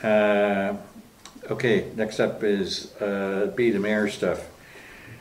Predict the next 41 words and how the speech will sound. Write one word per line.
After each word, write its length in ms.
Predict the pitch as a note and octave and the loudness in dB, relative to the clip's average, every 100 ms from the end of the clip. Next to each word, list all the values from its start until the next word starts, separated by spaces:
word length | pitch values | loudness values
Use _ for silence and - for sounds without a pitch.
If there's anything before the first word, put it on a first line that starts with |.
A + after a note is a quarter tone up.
| - - | -20 -2
Uh, 680 | A2+ A2 G#2+ G#2+ G#2 G2+ G#2+ - | 4 6 8 8 8 6 4 2
quick 160 | C#3 - | -2 2
thing, 320 | C#3 C3 G#2+ | 0 2 2
verbal 400 | B2 B2+ C3 D3 | 4 6 4 4
is 340 | A#2+ G#2 G2+ A#2 | 4 2 2 4
that, 520 | G#2 G2+ G#2 - A#2+ | 4 4 0 -8 -6
uh, 600 | G2+ G2 F#2+ F#2+ F#2 G2+ | -4 -2 -2 0 -2 -4
one 200 | G#2+ G#2+ | -4 -2
of 80 | G2+ | 0
the 100 | G2+ | 0
executive 520 | F#2+ - G2+ A#2 G#2 | 0 2 0 2 -2
from 140 | - F#2+ | -2 -2
the 80 | F#2 | -2
events 320 | G2 G#2+ - | -4 -4 -6
committee 300 | - G2+ F#2+ | -4 -2 0
met, 480 | G2 G2 - - - - - | -2 -4 -6 -14 -16 -18 -10
uh, 440 | G#2+ G2+ F#2+ F#2+ | -8 -6 -6 -8
C 260 | - - G2+ | -10 -2 -2
F 120 | F#2+ | 0
O 40 | G#2 | -2
Rook 320 | F#2+ G2+ G#2+ | 0 -2 -2
and 100 | G#2 | -2
I, 340 | G#2 A2 A2+ - - - - - - - - - | 0 2 0 -4 -16 -20 -20 -20 -20 -20 -20 -2
a 200 | G#2+ G#2 | 2 4
wide 240 | A2 G#2+ G#2+ | 4 2 2
range 220 | G2 - | -2 -4
of 80 | - | -2
topics, 600 | B2 A2+ B2+ A2+ - - | 2 2 2 0 -2 -8
tax 400 | - G#2+ - - | 0 0 0 -6
receipts, 720 | - - G#2+ G#2 - - - - - | -8 0 0 0 -4 -8 -8 -12 -6
and 680 | G2+ G2 F#2+ F#2+ F#2+ F#2 F#2 | -2 0 0 0 0 -2 -4
the 60 | |
village 280 | F#2 G2+ G2 | 2 4 4
involvement 580 | - G2+ G2 F#2+ G2+ F#2 | 0 0 0 -2 -4 -4
and 140 | F#2 F2+ | -6 -6
assistance, 640 | E2 - C3 C3+ B2+ - | -6 -2 -2 -2 -4 -4
and 180 | G2+ F#2+ | -4 -4
we're 80 | F#2 | -2
gonna 120 | F2+ | -2
be 100 | F2 | -2
see-, 320 | - G2+ | -2 -4